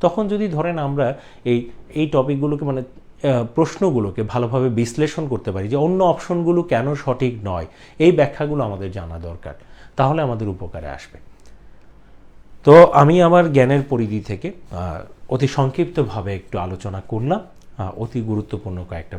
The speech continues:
প্রশ্ন নিয়ে। আশা করি পরবর্তী লেকচারে, আহ, পরবর্তী টপিক নিয়ে আমরা কথা বলবো। আহ, আপনাদের সবার জন্য দোয়া রইল।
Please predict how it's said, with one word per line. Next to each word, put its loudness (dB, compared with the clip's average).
প্রশ্ন -10
নিয়ে। -8
আশা -4
করি -2
পরবর্তী -2
লেকচারে, -6
আহ, -6
পরবর্তী -8
টপিক -8
নিয়ে -10
আমরা -14
কথা -12
বলবো। -10
আহ, -6
আপনাদের -6
সবার -6
জন্য -10
দোয়া -8
রইল। -6